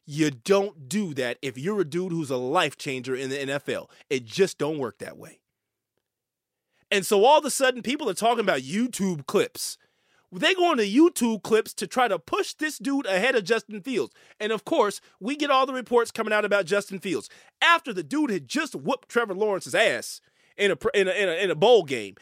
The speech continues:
and played with cracked, broken ribs to try to get an Ohio State school to a national championship. They got to the championship game and lost to Alabama. Why? Because the dude was compromised and Alabama was a better team. But that dude put that team on his back and led him all the way there.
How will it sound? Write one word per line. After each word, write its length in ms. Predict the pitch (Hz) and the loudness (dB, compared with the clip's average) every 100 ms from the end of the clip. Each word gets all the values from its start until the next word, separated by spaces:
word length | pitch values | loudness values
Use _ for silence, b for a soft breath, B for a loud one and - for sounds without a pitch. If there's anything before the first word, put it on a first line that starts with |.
| B B - | B B -4
and 420 | 320 392 240 180 - b - | 0 2 2 0 -6 b 0
played 300 | 294 339 294 | 2 2 2
with 220 | 180 - | -4 -4
cracked, 420 | - 294 320 196 | 0 2 2 -2
broken 540 | 160 226 294 285 208 | -2 2 2 -2 -6
ribs 480 | 208 311 185 165 - b - | -4 0 0 0 -10 b -10
to 100 | 226 | -4
try 260 | 285 311 | 2 2
to 120 | 320 | 2
get 260 | 185 277 302 _ _ _ - | -4 -6 -6 _ _ _ 0
an 160 | 233 | 2
Ohio 440 | 233 214 269 349 302 | 4 2 2 0 -2
State 360 | - 196 302 | -2 -2 -2
school 600 | - - 370 269 165 180 b b | -8 -4 0 0 0 -2 b b
to 220 | - 320 | 2 2
a 120 | 269 233 | 4 2
national 380 | 247 254 240 | 2 2 0
championship. 460 | 208 247 220 - 117 | 0 0 0 -4 -6
They 100 | 135 | -4
got 240 | 185 269 | 0 0
to 80 | - | 0
the 80 | 233 | -6
championship 380 | 254 247 240 214 | 0 0 0 0
game 200 | 226 226 | 0 0
and 140 | 190 | -2
lost 240 | 208 220 220 | 0 0 0
to 100 | 190 | 0
Alabama. 460 | 214 180 214 180 | 0 2 2 2
Why? 320 | 123 208 269 262 B - | 4 6 6 2 B -6
Because 240 | 247 208 | -2 -2
the 60 | 165 | -2
dude 200 | 277 254 | -4 -4
was 100 | - | -4
compromised 640 | 240 233 180 165 175 - b | -4 -2 -2 -2 -2 -6 b
and 140 | 220 226 | -4 0
Alabama 420 | 233 226 233 226 | 2 4 2 2
was 140 | 220 | -2
a 40 | 185 | 0
better 200 | 208 180 | 0 0
team. 280 | - 226 123 B B | -6 -6 -10 B B
But 220 | 208 170 147 | -6 -4 2
that 280 | 277 277 | 2 2
dude 240 | 196 269 254 | -2 -4 -2
put 240 | 269 - | -4 0
that 200 | 247 - | -2 -2
team 200 | 247 254 | -6 -2
on 140 | 233 214 | -2 -2
his 100 | 147 | 0
back 240 | 226 208 | 0 0
and 140 | 160 | -2
led 160 | 196 220 | -2 0
him 80 | 196 | 0
all 120 | 208 | 0
the 60 | 190 | 0
way 140 | 190 | 0
there. 260 | 214 180 | 2 0